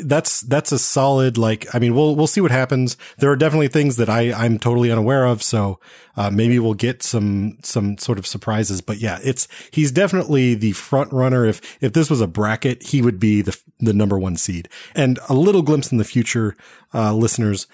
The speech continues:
the way we have the schedule laid out right now, we're going to basically go through Carpenter's canon, and then we're going to touch on a couple of the T V movies. We're gonna hit,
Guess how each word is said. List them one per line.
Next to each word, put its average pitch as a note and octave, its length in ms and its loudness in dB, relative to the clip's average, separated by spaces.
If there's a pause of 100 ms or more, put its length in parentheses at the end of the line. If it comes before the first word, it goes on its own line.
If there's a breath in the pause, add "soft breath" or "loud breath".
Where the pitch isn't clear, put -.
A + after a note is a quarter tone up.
(280 soft breath)
the B2 220 -2
way C#3+ 320 2
we F3 140 2
have D3+ 120 0
the C3+ 80 0
schedule C3 300 0
laid B2 180 2
out A#2+ 140 0
right A#2 180 -6
now, B2+ 500 0
we're B2+ 120 0
going B2+ 280 2
to A#2+ 200 0
basically D3 420 2
go A#2+ 360 0
through B2 560 0 (240 soft breath)
Carpenter's A2+ 560 0
canon, G#2+ 480 -2 (340 loud breath)
and B2+ 260 2
then F#3 220 2
we're F3+ 100 2
going C#3 380 2
to A#2+ 360 0
touch B2+ 300 -2
on B2 140 2
a A2+ 60 0
couple C3+ 300 -2
of B2 80 -2
the A#2 60 -2
T A#2+ 200 -2
V A2 100 0
movies. A2+ 300 0
We're G#2+ 60 -8
gonna G#2+ 120 0
hit, G#2+ 220 -4